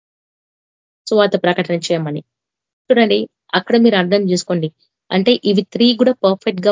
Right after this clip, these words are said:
ఉండాలా అని చెప్తున్నా. ఆయన ప్రేమించాలంటే నీ ప్రాణము యెహోవాను, ఆ, సనుతించాలి అని అంటే ఇవి త్రీ కరెక్ట్ గా ఉంటేనే ఆయన స్తుతించగలుగుతాము. నీలో ఒక్కటి చూడండి, మన మనసు సరిగ్గా లేకపోయినా మనం ప్రార్థించలేం, మన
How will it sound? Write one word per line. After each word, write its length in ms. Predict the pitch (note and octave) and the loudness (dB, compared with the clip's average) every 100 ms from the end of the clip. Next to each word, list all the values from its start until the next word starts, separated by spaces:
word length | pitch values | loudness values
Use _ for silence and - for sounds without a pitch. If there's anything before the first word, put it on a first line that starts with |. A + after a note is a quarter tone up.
| F#3+ | 0
ఉండాలా 320 | F3 F3 F3 G3 | -2 -2 -2 -2
అని 80 | B3 B3+ | -2 -6
చెప్తున్నా. 340 | - G3+ D#3+ - _ _ _ _ _ - | -8 -10 -12 -16 _ _ _ _ _ -6
ఆయన 160 | E3+ F3+ F3+ | -2 -2 2
ప్రేమించాలంటే 680 | E3+ G3 A#3 A#3 F#3 E3 F#3 G3+ | 2 4 2 2 0 0 0 0
నీ 60 | G3 - | -2 -2
ప్రాణము 420 | E3 D#3+ G3 A3 G#3 E3+ | -4 -2 -2 0 2 2
యెహోవాను, 420 | F3 G3 G3 G3+ - - E3 | 2 0 0 -2 -6 -10 -4
ఆ, 20 | D#3+ D#3+ - - _ E3+ | -4 -6 -16 -20 _ 0
సనుతించాలి 640 | F3+ G#3 A#3+ A#3 A#3 A3 G#3 | 0 4 4 4 2 2 2
అని 100 | F3+ | 0
అంటే 260 | E3 D#3+ E3+ A#3 - - - - - | -4 -4 -4 -4 -8 -16 -16 -4 0
ఇవి 120 | F#3+ G3+ | 2 2
త్రీ 120 | A3 C4+ - | 0 0 -2
కరెక్ట్ 280 | G3+ - A#3+ | -4 0 2
గా 40 | A3+ | 4
ఉంటేనే 300 | G3 G3+ G#3+ F3+ | 4 2 0 0
ఆయన 120 | G#2+ - | -4 -6
స్తుతించగలుగుతాము. 840 | G#3 A#3+ A3+ A3 F#3+ F3 D#3 D3+ _ _ - - - | -4 -2 0 0 0 -2 -6 -10 _ _ -20 -20 0
నీలో 220 | G#3+ A#3 A#3+ F3+ | 4 4 4 2
ఒక్కటి 280 | F3+ A#3 A3+ F#3 | 0 0 0 0
చూడండి, 300 | - A3 G#3 A#3+ - _ _ F#3 | 0 0 -2 -6 -10 _ _ 0
మన 120 | G3+ F3+ | 0 0
మనసు 280 | E3+ A3+ C#4 B3+ | 0 0 -2 0
సరిగ్గా 260 | A#3 G#3 G#3 | 0 2 0
లేకపోయినా 420 | G3+ A3 G#3+ G#3 G#3+ | -2 -4 -4 -2 -2
మనం 120 | G3+ G3 | -4 -2
ప్రార్థించలేం, 560 | F3 E3 F#3+ F#3+ F#3 D#3+ _ _ _ _ _ _ _ _ _ | -2 0 -2 -2 -4 -6 _ _ _ _ _ _ _ _ _
మన 100 | F3 | 0